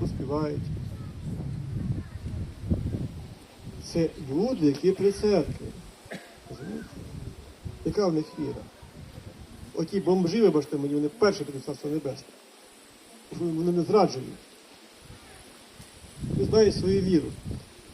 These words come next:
Вони хоч, можливо, мають багато гріхів, але у них є осознання, що вони грішні люди. Що треба Господу, ви знаєте, де його шукати. Візьміть сьогодні, люди, там у нас сьогодні є нужда, да, от, е,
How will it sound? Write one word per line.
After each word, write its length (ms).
Вони 220
хоч, 180
можливо, 340
мають 180
багато 240
гріхів, 500
але 100
у 60
них 180
є 60
осознання, 500
що 100
вони 180
грішні 260
люди. 180
Що 120
треба 220
Господу, 320
ви 80
знаєте, 280
де 80
його 140
шукати. 280
Візьміть 200
сьогодні, 220
люди, 140
там 180
у 40
нас 240
сьогодні 220
є 80
нужда, 360
да, 120
от, 120
е, 40